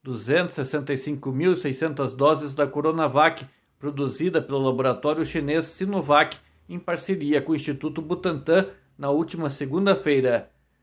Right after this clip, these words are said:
As primeiras cento e trinta e duas mil quinhentas e quarenta doses, metade do lote, saíram do Centro de Medicamentos do Paraná, o cemepar, na terça-feira de manhã.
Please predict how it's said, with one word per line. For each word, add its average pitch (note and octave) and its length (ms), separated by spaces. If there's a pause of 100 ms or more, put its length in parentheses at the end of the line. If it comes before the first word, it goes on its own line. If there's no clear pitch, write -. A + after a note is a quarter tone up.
(180)
As - 160
primeiras C3 640
cento C#3+ 340
e C3+ 40
trinta C3+ 320
e - 20
duas C3 300
mil E3 180
quinhentas C#3+ 420
e B2+ 60
quarenta C3 400
doses, A2+ 560 (240)
metade C#3 500
do C#3+ 140
lote, D#3+ 480 (240)
saíram E3+ 460
do E3 120
Centro F3+ 400
de C3+ 80
Medicamentos C3+ 720
do D3 120
Paraná, D3 460
o C#3 60
cemepar, D3+ 640 (400)
na C3 140
terça-feira E3 680
de F3 80
manhã. C#3+ 460